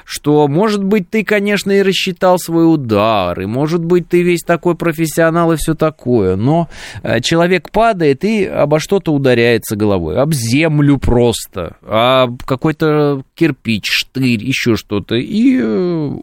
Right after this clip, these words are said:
в очень короткие сроки, э, погибает прямо на месте практически, и всё, и всё. Ну вот. И ты, конечно, тебе потом могут объяснить, там,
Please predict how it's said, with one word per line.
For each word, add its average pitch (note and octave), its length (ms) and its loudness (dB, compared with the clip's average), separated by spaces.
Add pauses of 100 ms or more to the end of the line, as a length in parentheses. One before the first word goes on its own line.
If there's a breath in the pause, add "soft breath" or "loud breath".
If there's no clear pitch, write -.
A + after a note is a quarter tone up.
в D3+ 140 0
очень C#3+ 380 0
короткие C3+ 580 0
сроки, G3+ 520 -2 (460 loud breath)
э, G#2+ 300 4
погибает G#2+ 760 -2
прямо C3 320 -2
на G#2+ 140 -2
месте F2+ 400 -6
практически, - 680 -10
и G3+ 260 0
всё, - 460 -2 (640)
и C3+ 120 0
всё. - 540 -10 (800 loud breath)
Ну - 500 -8
вот. - 180 -14
И B2 60 0
ты, E3+ 680 -2
конечно, C#3+ 580 0
тебе B2+ 220 -4
потом C#3+ 280 -2
могут A#2+ 320 0
объяснить, C3 760 0
там, E2+ 380 -2